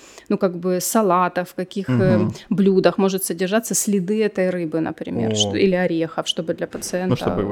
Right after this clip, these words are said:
Speaker 2: удобнее за
Speaker 1: да,
Speaker 2: собой
Speaker 1: да,
Speaker 2: следить.
Speaker 1: да, да.
Speaker 2: Я вот думаю, а, пытаюсь понять всё ещё, э, что чувствует аллергик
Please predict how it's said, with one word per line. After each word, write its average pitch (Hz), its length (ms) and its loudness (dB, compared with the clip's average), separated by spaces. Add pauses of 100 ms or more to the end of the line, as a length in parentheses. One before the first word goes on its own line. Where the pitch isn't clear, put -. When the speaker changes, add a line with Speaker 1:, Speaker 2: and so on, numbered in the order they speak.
Speaker 2:
удобнее 107 320 0
за 87 80 -2
Speaker 1:
да, - 20 -6
Speaker 2:
собой 104 240 -4
Speaker 1:
да, 175 140 -2
Speaker 2:
следить. 101 300 -6
Speaker 1:
да, 185 60 -16 (120)
да. 190 100 -18 (200)
Speaker 2:
Я 113 180 4
вот 135 180 2
думаю, 117 440 -2
а, 107 440 -6 (720)
пытаюсь - 300 -2
понять 110 300 2 (460)
всё - 220 0
ещё, 104 460 0 (120)
э, 101 340 -6 (120)
что 139 300 -2
чувствует - 640 0 (100)
аллергик 123 600 2